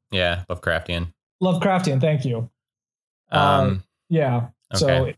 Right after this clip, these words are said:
Speaker 1: Stool
Speaker 2: this is
Speaker 1: ball.
Speaker 2: a very old game. Not, it does not, a-, as far as I know, uh, summon an old one, but, uh, it could, <laughs> I guess.
Speaker 1: <laughs>
Speaker 2: So, uh, either of you wanna take a shot at stool ball,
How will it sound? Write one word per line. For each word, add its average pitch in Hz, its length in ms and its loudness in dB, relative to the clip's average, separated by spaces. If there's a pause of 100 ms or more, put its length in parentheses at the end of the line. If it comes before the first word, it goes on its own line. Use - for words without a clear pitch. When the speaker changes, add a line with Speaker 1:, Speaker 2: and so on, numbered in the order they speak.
(140)
Speaker 1:
Stool - 180 0
Speaker 2:
this 117 100 4
is 95 40 4
Speaker 1:
ball. 90 180 4
Speaker 2:
a 180 60 4
very 180 220 2
old 156 200 0
game. 147 320 2
Not, 185 460 2
it 165 80 2
does 165 240 2
not, 170 400 0
a-, 160 160 0
as 147 100 0
far 165 140 2
as 147 100 0
I 160 140 2
know, 131 420 0
uh, 131 420 0
summon 151 360 2
an 143 120 0
old 139 280 -2
one, 123 460 0 (160)
but, 139 340 -2 (100)
uh, 139 240 0
it 135 160 -2
could, 131 480 0
<laughs> - 60 -8
I 131 60 0
guess. 180 600 0 (680)
Speaker 1:
<laughs> - 320 -4 (300)
Speaker 2:
So, 165 400 2
uh, 160 260 0
either 196 260 2
of 190 220 2
you 190 140 2
wanna 185 200 2
take 185 180 2
a 170 60 4
shot 156 420 2
at 156 200 0
stool 165 380 0
ball, 120 380 -2